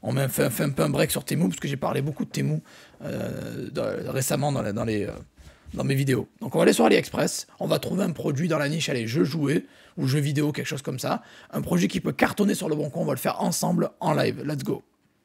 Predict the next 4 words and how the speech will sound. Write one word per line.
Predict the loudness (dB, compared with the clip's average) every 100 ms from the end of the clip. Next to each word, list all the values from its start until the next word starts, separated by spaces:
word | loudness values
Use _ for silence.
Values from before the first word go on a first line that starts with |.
| _ _ _ _ _ _ _ _ _ _ _ _ _ _ _ -14
on | -10
va | -6
sur | -4
AliExpress. | -2 -4 -4 0 0 0 -4 -8 -10 -12 -16